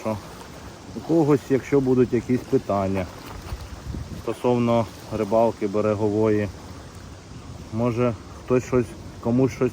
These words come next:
цікаво, або навіть навпаки, може хтось хоче поділитися зі мною якоюсь інформацією цікавою. Пишіть у коментах, я, е, дивлюся всі коменти і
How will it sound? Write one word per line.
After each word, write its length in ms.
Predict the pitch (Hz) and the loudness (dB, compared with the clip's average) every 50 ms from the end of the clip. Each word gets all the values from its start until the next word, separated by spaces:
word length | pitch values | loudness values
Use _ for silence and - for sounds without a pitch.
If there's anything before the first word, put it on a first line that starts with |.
| - - | -2 -4
цікаво, 560 | - 123 - - 107 101 101 101 95 95 92 90 - - - - - - - - - | -4 -4 -2 0 2 2 2 2 2 0 -4 -6 -8 -14 -16 -16 -16 -16 -16 -12 -6
або 240 | 101 104 110 120 123 | -6 0 2 2 4
навіть 380 | 123 123 120 117 120 110 - - | 4 4 4 4 4 2 2 0
навпаки, 600 | 120 120 113 - - 120 - - 110 107 107 104 | -2 -2 0 0 -2 -4 -2 0 0 2 2 2
може 360 | 104 104 107 104 117 117 107 - - - - - - - - - | 2 0 0 0 0 0 -2 -2 -8 -14 -16 -16 -16 -16 -16 -6
хтось 220 | - 127 131 123 - | 2 2 2 2 2
хоче 280 | - 131 127 113 131 | 2 0 2 2 0
поділитися 680 | - - 131 123 123 117 113 123 - - 98 - - 104 | -2 0 2 4 4 6 6 4 4 0 -4 -4 -4 -2
зі 100 | 98 107 | 0 0
мною 320 | 104 104 104 101 98 98 101 | 0 2 2 2 2 2 2
якоюсь 380 | 98 92 - 101 101 95 - | 2 2 2 2 2 2 2
інформацією 680 | 107 98 - 104 101 101 98 98 95 92 - - 95 92 - | -2 -4 -2 -2 0 0 0 0 0 -2 -2 -4 -4 -4 -4
цікавою. 440 | - - - - 95 92 92 92 92 87 - - - - - - - - - - - - - - | -6 -8 -4 -2 0 0 0 0 -2 -4 -6 -10 -14 -14 -14 -14 -14 -14 -14 -14 -14 -14 -8 -6
Пишіть 320 | - 107 - 165 170 - | -6 2 2 2 4 4
у 40 | 143 | 0
коментах, 600 | - - 135 143 147 139 120 104 - 110 - - | 0 2 4 4 4 4 2 2 0 -2 0 0
я, 320 | 113 113 117 113 113 110 107 | 2 4 4 6 6 4 2
е, 40 | 98 - - - - - - 101 107 110 101 | 0 -2 -10 -14 -14 -12 -8 -6 -4 -2 0
дивлюся 400 | 107 113 110 120 127 117 - 117 | 0 2 4 4 4 4 4 0
всі 180 | 101 - - 113 | 0 0 0 -2
коменти 680 | 92 - 117 123 131 139 143 151 143 - 160 160 147 - - - - - - - - - - - - - - - - - - | 0 2 4 4 4 4 4 2 0 0 -2 -2 -2 -4 -10 -14 -14 -14 -16 -16 -16 -16 -16 -16 -16 -16 -16 -16 -16 -10 -6
і 480 | 120 120 123 127 135 139 139 135 139 | -2 2 2 4 4 6 6 6 4